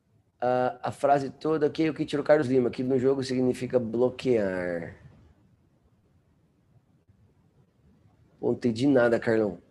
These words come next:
Eu não tô pescando, juro. Muito bem. Ah, decepção. Muito bem. Parece decepção, não parece? Parece decepção. Mas deception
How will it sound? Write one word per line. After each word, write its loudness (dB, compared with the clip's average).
Eu 2
não 4
tô 2
pescando, 0
juro. 0
Muito 0
bem. 6
Ah, 8
decepção. 8
Muito 10
bem. 10
Parece 8
decepção, 6
não 10
parece? 6
Parece 8
decepção. 6
Mas 6
deception 8